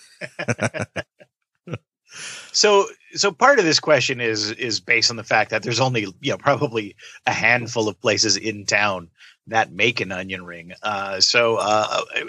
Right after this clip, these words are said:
Speaker 2: we don't wanna go through every single one of them, but basically the Reddit people, uh, a lot of votes for, uh, for Peter's,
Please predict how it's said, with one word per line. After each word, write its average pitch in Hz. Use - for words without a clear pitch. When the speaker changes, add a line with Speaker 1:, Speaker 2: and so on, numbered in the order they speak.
Speaker 2:
we 160
don't 143
wanna 120
go 113
through 123
every 113
single 113
one 123
of 120
them, 117
but 113
basically 131
the 113
Reddit 117
people, 123
uh, 123
a -
lot 143
of 127
votes 139
for, 117
uh, 98
for 110
Peter's, 160